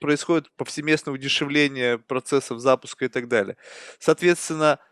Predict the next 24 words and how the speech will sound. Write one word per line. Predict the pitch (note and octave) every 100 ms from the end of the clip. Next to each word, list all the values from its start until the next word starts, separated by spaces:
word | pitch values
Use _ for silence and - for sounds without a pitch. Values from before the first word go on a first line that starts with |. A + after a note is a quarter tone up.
| _
что | - - A3
мы | A#3+
можем | F#3 F3 D#3 D3
ожидать | C3+ C#3+ D#3 E3+ -
вот | A#2+
в | -
перспективе, | D3+ - D3 - C#3
там, | A2+ A2+
не |
знаю, | A#2 A#2
десяти | A2 A#2+ C3+ -
лет? | C#3+ A2 -
То | B2
есть | -
космический | D#3 G#3+ A3 - F3
туризм — | F#3 G#3 F3
это | E3 D#3+
уже | D#3
будет | D#3+ F3 E3+
такой, | D#3+ - D#3+
как | D3+ C3+
бы, | C3 - - -
совершенно | - D#3 - G#3 F3+
понятный | C#3 D3+ E3 G3 G3 F3 D#3 B2+